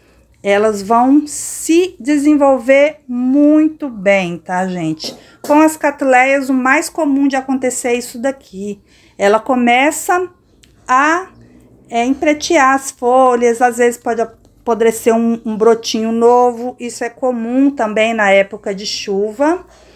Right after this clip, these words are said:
E aqui, ó, quando eu observo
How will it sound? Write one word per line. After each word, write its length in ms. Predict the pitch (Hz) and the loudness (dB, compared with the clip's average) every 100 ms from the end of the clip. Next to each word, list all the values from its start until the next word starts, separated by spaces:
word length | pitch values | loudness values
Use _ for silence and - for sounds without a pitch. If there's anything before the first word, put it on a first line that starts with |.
| - - - | -20 -20 -8
E 100 | 226 | 0
aqui, 480 | 262 262 - 311 359 | 0 0 -2 2 4
ó, 140 | 240 | 2
quando 520 | - - 262 311 349 349 | 0 -4 0 2 4 4
eu 180 | 302 | 4
observo 680 | 285 262 - 262 247 240 233 | 2 -2 -4 2 2 2 -8